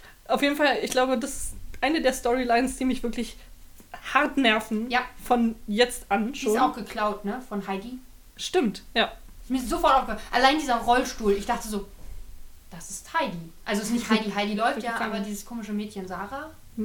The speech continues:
Speaker 1: Ich glaub, die
Speaker 2: Oder
Speaker 1: heißt
Speaker 2: so.
Speaker 1: anders.
Speaker 2: Schade. Hätte ja sein
Speaker 1: Ist sie
Speaker 2: können.
Speaker 1: nicht Marie oder so?
Speaker 2: Das kann auch sein. Ich weiß es nicht mehr.
Speaker 1: Ja, also das Mädchen im Rollstuhl ist Heidi.
Speaker 2: Genau.
Speaker 1: Ähm, dann gibt es die Storyline mit dem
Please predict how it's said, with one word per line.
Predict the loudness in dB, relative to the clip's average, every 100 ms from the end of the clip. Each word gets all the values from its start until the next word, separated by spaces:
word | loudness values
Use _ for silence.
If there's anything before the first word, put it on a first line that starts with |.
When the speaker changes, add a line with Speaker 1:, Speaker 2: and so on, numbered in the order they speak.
| -6
Speaker 1:
Ich | -8
glaub, | -6 -6 -6
die | -10
Speaker 2:
Oder | -10
Speaker 1:
heißt | -8
Speaker 2:
so. | -6
Speaker 1:
anders. | -6 -6 -10 -18 -20 -20 -20 -20 -14
Speaker 2:
Schade. | -10 -8 -10 -16 -20 -20 -16
Hätte | -10
ja | -8
sein | -8 -6
Speaker 1:
Ist |
sie | -2
Speaker 2:
können. | 2
Speaker 1:
nicht | 2
Marie | 4 2 2 0 2
oder | -2 -6 -8
so? | -8 -12 -12
Speaker 2:
Das | -20 -12
kann | -10
auch | -8 -10
sein. | -10 -10 -8
Ich | -4
weiß | -4
es | -2
nicht | -4 -4
mehr. | -8 -10 -12 -14 -14 2
Speaker 1:
Ja, | 4 4 0 -10 4
also | 6 8
das | 6 4
Mädchen | 2 2
im | 2
Rollstuhl | 2 0 0
ist | -2 0
Heidi. | 0 2
Speaker 2:
Genau. | -2 -6 -10 -10 -10 -12 -12 -12 -10 -8 -6 0
Speaker 1:
Ähm, | 4 6 6 2 -4 -14 -16 -18 -20 -20 -20 -20 -4
dann | 2 4 4
gibt | 2 2
es | 2 2
die | -2 -2
Storyline | 2 4 4 2 0 0 2
mit | 0 0
dem | 0 -2 -4